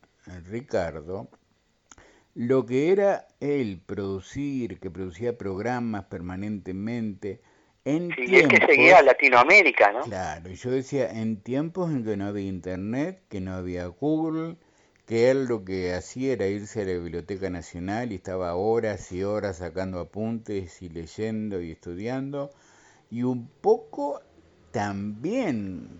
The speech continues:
Speaker 1: te debe haber pasado a ti, porque en ese momento sí, ya había internet cuando empezaste de, de, de lleno, eh, en la, en la, en C X treinta, pero tenías sumado,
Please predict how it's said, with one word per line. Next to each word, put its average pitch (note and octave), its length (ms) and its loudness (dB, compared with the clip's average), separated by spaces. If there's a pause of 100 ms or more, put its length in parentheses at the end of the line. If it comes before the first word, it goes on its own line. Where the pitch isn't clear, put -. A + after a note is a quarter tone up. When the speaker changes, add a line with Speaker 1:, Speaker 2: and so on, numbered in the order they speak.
(140)
Speaker 1:
te G#2 140 -2
debe A#2 220 2
haber B2 220 2
pasado A#2+ 460 0
a G2+ 60 0
ti, A#2 240 -6
porque G#2+ 300 -6
en F#2+ 60 -4
ese G2+ 200 -8
momento A2+ 420 -4 (340)
sí, - 340 -8
ya A2 220 -2
había G2 220 -2
internet G2+ 880 -4
cuando F2 500 -6
empezaste F#2 840 -6
de, E2 280 -6
de, C#2+ 240 -12
de F2+ 220 -8
lleno, G2+ 880 -4 (140)
eh, D#2+ 240 -18 (280)
en F#2+ 200 -10
la, F2+ 340 -8
en F#2 200 -10
la, E2+ 260 -10
en F2+ 220 -12
C G#2+ 160 -10
X F#2 220 -14
treinta, F2+ 600 -10 (560)
pero G#2 220 -6
tenías E3+ 480 -2 (100)
sumado, D3 1080 -2